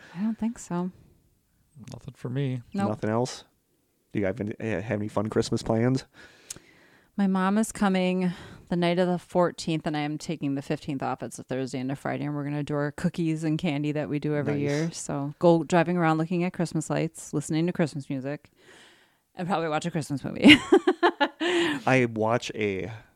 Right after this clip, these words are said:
Speaker 3: Mystery Science Theater episode called Santa Claus. It's, like, this really bad movie,
Speaker 1: Aren't
Speaker 3: but
Speaker 1: they
Speaker 3: that's,
Speaker 1: all
Speaker 3: like,
Speaker 1: really
Speaker 3: that's,
Speaker 1: bad?
Speaker 3: that's, that's, like, one of
Speaker 1: <laughs>
Speaker 3: my Christmas traditions is to watch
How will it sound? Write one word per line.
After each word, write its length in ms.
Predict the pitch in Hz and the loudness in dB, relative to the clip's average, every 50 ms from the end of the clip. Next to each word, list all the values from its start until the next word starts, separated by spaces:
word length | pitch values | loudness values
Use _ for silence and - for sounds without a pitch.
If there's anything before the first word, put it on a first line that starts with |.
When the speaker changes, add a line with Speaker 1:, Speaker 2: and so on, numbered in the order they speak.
| _ _ _ | _ _ _
Speaker 3:
Mystery 360 | 117 113 117 110 - - 107 104 | -2 -2 -2 -2 -2 -4 -4 -4
Science 400 | - - 101 101 104 98 - - | -4 -4 -4 -4 -6 -8 -10 -10
Theater 360 | - 110 107 110 - - - - | -8 -8 -6 -4 -6 -6 -6 -8
episode 500 | - - - - - - 95 98 98 - | -8 -6 -6 -6 0 0 0 0 0 -2
called 260 | - 92 92 95 - | -4 -4 -4 -4 -6
Santa 320 | - - 98 95 87 - | -6 -4 -4 -4 -6 -8
Claus. 400 | - - - - - - - - - | -6 -4 -4 -2 -2 -6 -8 -10 -12
It's, 120 | - - | -8 -6
like, 140 | 107 104 - | -6 -6 -6
this 140 | - 113 113 | -10 -12 -10
really 380 | 104 113 117 139 - 131 123 | -6 -6 -2 -2 -2 -2 -4
bad 520 | 110 117 _ 104 101 98 101 104 107 113 - - - - - - - - - - - | -6 -6 _ -6 -6 -4 -6 -4 -6 -6 -8 -10 -18 -18 -18 -20 -20 -20 -20 -6 -2
movie, 380 | 117 117 113 113 117 120 123 120 | 2 4 4 4 6 4 2 2
Speaker 1:
Aren't 80 | 135 | 4
Speaker 3:
but 100 | - - | 4 6
Speaker 1:
they 60 | 175 | 8
Speaker 3:
that's, 120 | 170 165 147 | 10 12 12
Speaker 1:
all 60 | 147 | 12
Speaker 3:
like, 80 | 156 151 | 12 10
Speaker 1:
really 160 | 160 165 151 139 | 10 10 10 10
Speaker 3:
that's, 60 | 139 | 10
Speaker 1:
bad? 280 | 175 180 160 185 - - | 10 10 12 12 12 12
Speaker 3:
that's, 120 | 214 254 | 12 8
that's, 280 | 240 - - - - - | 8 4 2 4 10 10
like, 220 | - - - 165 | 10 12 12 12
one 120 | 156 151 - | 12 12 12
of 80 | 139 | 12
Speaker 1:
<laughs> 0 | |
Speaker 3:
my 160 | 139 135 127 | 10 8 8
Christmas 440 | - - 208 135 196 240 131 127 123 | 8 8 8 8 8 8 6 6 6
traditions 480 | 127 135 117 113 110 - - 120 107 104 | 4 2 2 2 2 2 0 -2 -2 -2
is 100 | 110 - | -4 -2
to 80 | - 107 | 0 0
watch 340 | 98 95 95 98 - - | 2 2 0 -2 -4 -10